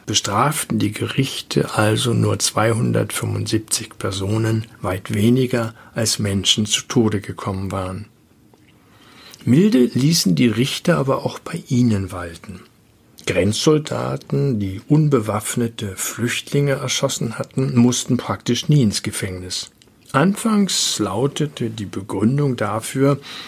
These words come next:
dass man die Schützen nicht strenger bestrafen könne, solange ihre Befehlsgeber unbehelligt blieben, deren Verfahren sich damals noch im Anfangsstadium befanden.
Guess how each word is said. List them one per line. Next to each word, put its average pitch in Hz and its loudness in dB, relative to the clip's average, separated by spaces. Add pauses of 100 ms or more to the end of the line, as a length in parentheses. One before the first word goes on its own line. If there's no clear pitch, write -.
(200)
dass 139 0
man 165 6
die 127 6
Schützen - 2
nicht 139 4
strenger 139 2
bestrafen 117 -2
könne, 131 2
solange 117 2
ihre 117 2
Befehlsgeber 117 0
unbehelligt 110 2
blieben, 95 0 (360)
deren 120 6
Verfahren 113 0 (160)
sich - -4
damals 101 -2
noch 104 -8
im 127 -8
Anfangsstadium 98 -6
befanden. 98 -6